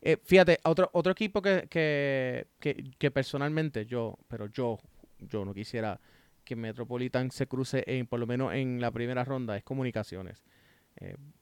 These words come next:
Comunicaciones, eh,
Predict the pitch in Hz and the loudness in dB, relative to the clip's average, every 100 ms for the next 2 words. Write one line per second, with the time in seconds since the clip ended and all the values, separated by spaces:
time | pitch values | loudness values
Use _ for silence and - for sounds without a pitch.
0 | _ _ _ 135 127 123 127 135 127 131 | _ _ _ 0 2 4 4 4 4 2
1 | - 135 135 135 135 131 127 120 110 107 | 4 4 6 6 4 2 0 -2 -4 -8
2 | 98 87 | -8 -12